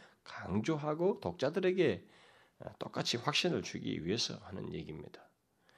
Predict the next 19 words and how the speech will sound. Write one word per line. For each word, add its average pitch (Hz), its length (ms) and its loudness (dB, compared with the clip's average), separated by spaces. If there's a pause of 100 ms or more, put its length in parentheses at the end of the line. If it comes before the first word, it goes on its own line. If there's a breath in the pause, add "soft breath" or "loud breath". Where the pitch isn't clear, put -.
(220)
그러니까 113 160 0
그가 165 240 12
예언을 147 380 12
받을 131 340 12
때, 117 400 12 (560 soft breath)
근데 131 240 10
여기서 127 260 12
한 127 80 8
가지 123 160 12
흥미있는 123 320 12
사실은 110 380 10
그가 110 180 12
예언을 110 340 12
받을 95 300 10
때, 123 300 10 (1200)
그러니까 107 180 6
결국 104 360 8
천사에게 120 520 12
이끌려서, 98 680 10